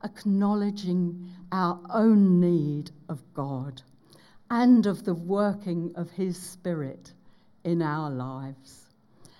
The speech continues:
And let's be deeply thankful that Jesus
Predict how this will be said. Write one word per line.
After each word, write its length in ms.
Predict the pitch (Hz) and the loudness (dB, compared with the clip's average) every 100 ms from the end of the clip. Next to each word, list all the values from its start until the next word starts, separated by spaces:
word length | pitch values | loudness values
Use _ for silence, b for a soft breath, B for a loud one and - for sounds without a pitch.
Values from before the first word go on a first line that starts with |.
| b b - | b b -4
And 260 | 175 185 | 0 2
let's 320 | 185 214 - - | 0 -6 -14 -10
be 240 | 190 160 - - | -8 -8 -12 -8
deeply 580 | 262 254 - - 196 196 | -2 -2 -2 -14 -6 -6
thankful 800 | - 175 180 151 - 165 156 160 - _ _ b b b b | -6 -6 -4 -4 -8 -10 -10 -12 -20 _ _ b b b b
that 180 | 180 180 | -10 -8
Jesus 720 | - 202 208 196 190 175 - | -2 0 0 -2 -6 -8 -12